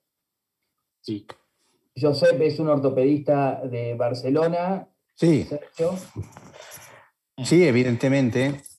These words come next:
Speaker 3: Hemos visto casos de este tipo y realmente la, la rigidez es un factor en contra de muchas.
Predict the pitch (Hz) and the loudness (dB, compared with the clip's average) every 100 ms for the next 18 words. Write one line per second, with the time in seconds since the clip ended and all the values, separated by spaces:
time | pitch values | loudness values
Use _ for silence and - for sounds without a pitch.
0 | _ - - - - - - - 113 120 | _ -20 -18 -18 -20 -20 -16 -8 -2 0
1 | 139 139 120 113 107 113 120 135 - 123 | 2 2 0 -2 -4 -2 -2 -2 -2 -4
2 | 104 - 139 127 123 117 104 156 120 123 | -4 -4 -4 -4 -6 -6 -4 -4 -2 -4
3 | 147 - 117 113 113 127 151 156 151 139 | -4 -6 -6 -6 -6 -4 -2 -2 -2 -2
4 | 147 147 127 120 110 104 104 110 127 117 | -2 -2 -2 -4 -4 -4 -4 -6 -4 -2
5 | 170 170 - _ _ _ _ _ _ - | -2 -4 -10 _ _ _ _ _ _ -12
6 | 120 135 170 - - 73 107 147 139 123 | -6 -4 -6 -10 -14 -8 -4 0 0 -2
7 | 104 98 - 135 160 135 107 180 220 127 | -4 -6 -2 -2 0 -2 -2 -2 -2 -4
8 | 113 107 117 120 120 127 127 127 123 | -4 -4 -4 -6 -6 -4 -2 -2 -4